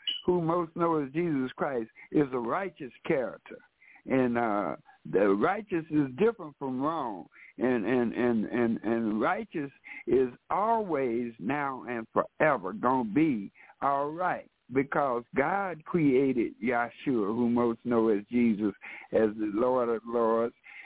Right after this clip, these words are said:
uh, King of Kings and God of Gods, uh, from the Mother Mary. So we are celebrating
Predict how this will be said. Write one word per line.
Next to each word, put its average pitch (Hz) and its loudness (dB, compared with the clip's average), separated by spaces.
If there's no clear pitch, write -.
uh, 104 4
King 131 4
of 120 -4
Kings 120 0
and 123 -2
God 110 0
of 110 -6
Gods, 107 0
uh, 104 6
from 135 2
the 127 0
Mother 131 2
Mary. 156 0
So 160 2
we 214 0
are 185 -4
celebrating 156 -4